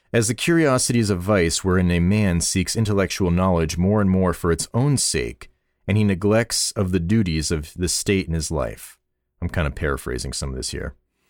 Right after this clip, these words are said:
"And a curious man becomes attached to the pleasure he gets out of knowing more facts and knowledge,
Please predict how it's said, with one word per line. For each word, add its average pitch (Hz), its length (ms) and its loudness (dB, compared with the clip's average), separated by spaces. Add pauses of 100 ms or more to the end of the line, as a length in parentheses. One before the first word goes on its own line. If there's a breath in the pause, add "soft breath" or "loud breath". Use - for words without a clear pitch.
(720)
"And 117 120 2
a 110 60 2
curious 160 460 2
man 123 260 2
becomes 101 420 0
attached 87 540 0
to 90 60 -2
the 85 100 -2
pleasure 104 400 0
he 90 100 0
gets 78 560 -2
out 90 120 0
of 80 100 0
knowing 85 280 2
more 87 260 2
facts - 440 -4
and 76 140 -2
knowledge, 71 640 -4